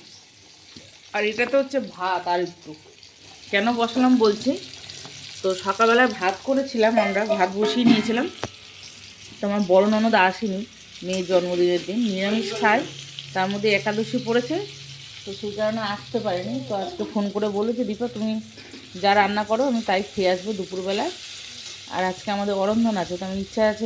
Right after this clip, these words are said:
করবো না আজকে, কেন এই ওয়েদারে ছেলে মেয়েকে ঠান্ডা জল দেওয়া ভাত আমি দেবো না। তো কী করবো, ওই জন্য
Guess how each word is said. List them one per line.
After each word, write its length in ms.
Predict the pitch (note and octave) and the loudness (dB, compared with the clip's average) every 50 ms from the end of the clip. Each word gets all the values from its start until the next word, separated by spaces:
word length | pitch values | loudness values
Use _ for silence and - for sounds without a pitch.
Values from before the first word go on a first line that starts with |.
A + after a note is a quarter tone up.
| G#3+ G#3+ - | -4 -4 -2
করবো 240 | G#3+ G#3+ G#3 G3 G3 | 0 0 0 0 0
না 100 | F#3+ F3 | -2 -2
আজকে, 260 | F3 E3+ - - - F#3+ G3 | -2 -4 -6 -10 -10 -10 -8
কেন 180 | - F#3+ F3+ F3+ | -6 -4 -4 -2
এই 360 | F3+ F3+ F#3 F3+ - - F3+ | -2 -2 -4 -4 -4 -4 0
ওয়েদারে 400 | F#3+ G3 G3 F#3 G3 G3 G3+ G3+ G3+ - - - - - - - - - - - - | 0 2 2 2 2 2 0 0 -4 -8 -14 -16 -16 -16 -16 -16 -16 -16 -16 -14 -6
ছেলে 200 | - A3 G#3 G3 | 0 2 2 4
মেয়েকে 260 | G3 G#3 G3+ G3 G#3+ G#3 | 4 2 0 -2 -4 -4
ঠান্ডা 320 | - F3 F#3 F3+ F#3 F#3+ | -4 -4 -6 -4 -2 -2
জল 200 | F#3 F#3+ F#3 F3 F3+ | 0 2 2 2 4
দেওয়া 180 | F#3 F#3+ F#3+ F#3 | 2 2 0 0
ভাত 220 | F3+ F3+ F3 E3+ - F#3+ | 0 0 -2 -2 -2 -2
আমি 160 | F3 F#3 F3+ | -4 -4 -2
দেবো 260 | E3+ F#3 F#3 E3+ E3+ | 0 2 2 2 0
না। 120 | E3 F3 G#3+ A#3 - - - - - - - - - - - - - - - - - - - - - - - | -4 -6 -10 -12 -14 -16 -20 -20 -20 -20 -20 -20 -20 -18 -18 -18 -18 -18 -18 -18 -18 -16 -18 -18 -18 -10 -4
তো 80 | - E3+ E3 E3 E3 E3 E3 D#3+ - - | 0 0 2 2 2 0 -2 -4 -8 -12
কী 80 | G3 F3 | -10 -4
করবো, 220 | - G3+ G3+ G#3 C4 C#4+ B3+ | 0 0 0 2 2 2 2
ওই 60 | G3+ | 2
জন্য 260 | F3+ F#3+ F#3+ G3 G#3 | 2 0 0 0 0